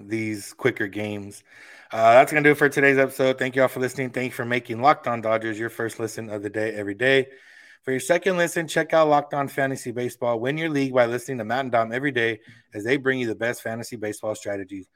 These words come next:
Find Locked On Fantasy Baseball wherever you get podcasts and on YouTube. Also, how you can find us, Locked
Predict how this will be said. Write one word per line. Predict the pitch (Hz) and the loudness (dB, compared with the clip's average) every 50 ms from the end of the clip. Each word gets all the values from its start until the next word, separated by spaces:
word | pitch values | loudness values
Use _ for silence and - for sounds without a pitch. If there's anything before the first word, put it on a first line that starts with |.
| _ _ _ _ - | _ _ _ _ 0
Find | 139 143 151 | 2 2 2
Locked | 151 147 151 147 - | 4 2 0 0 -2
On | 147 139 139 | -2 -4 -2
Fantasy | 127 - 135 135 131 - 127 | 0 -2 -2 -2 -4 -6 -8
Baseball | 120 123 120 - - 113 | -6 -6 -6 -6 -6 -4
wherever | 113 120 127 | -4 -2 -2
you | 131 127 | -2 -4
get | 123 - - | -4 -4 -4
podcasts | 127 120 120 - - 123 117 113 - - _ | -2 -2 -2 -2 -2 -2 -2 -4 -6 -12 _
and | - 120 131 135 | -10 -8 -4 -4
on | 131 131 120 | -4 -4 -4
YouTube. | 107 107 104 - - 107 107 104 - _ _ _ _ _ _ _ - | -6 -8 -10 -10 -12 -12 -12 -12 -16 _ _ _ _ _ _ _ -4
Also, | - 151 165 160 - 151 | -2 -2 -2 0 -2 -2
how | 131 127 | -2 -2
you | 120 117 | -2 -4
can | 113 117 104 | -6 -10 -14
find | - - 101 95 98 | -14 -14 -14 -8 -6
us, | 127 135 120 110 - 104 | -4 -4 -4 -6 -8 -10
Locked | 104 104 - _ | -10 -10 -10 _